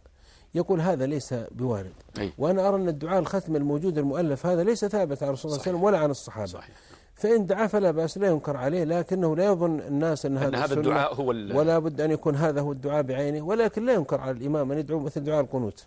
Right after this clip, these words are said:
Speaker 2: بارك الله فيك. طيب، سنواصل إن شاء الله، لكن
Speaker 1: نعم.
Speaker 2: ناخذ أم عبد الرحمن من السعودية.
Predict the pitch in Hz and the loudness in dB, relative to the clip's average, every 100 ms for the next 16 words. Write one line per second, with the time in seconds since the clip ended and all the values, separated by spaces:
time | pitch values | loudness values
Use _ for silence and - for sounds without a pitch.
0 | - 104 98 87 98 - - - - - | -10 -2 -2 -2 -16 -16 -18 -20 -20 -14
1 | - 123 117 123 147 139 117 120 107 120 | -2 -2 0 -2 0 0 0 -2 -4 -4
2 | 123 110 113 113 110 104 113 110 95 110 | -2 -4 -2 -4 -4 -8 -8 -8 -6 -8
3 | - 117 143 117 110 - 98 104 120 | -6 -8 -8 -8 -8 -8 -8 -6 -8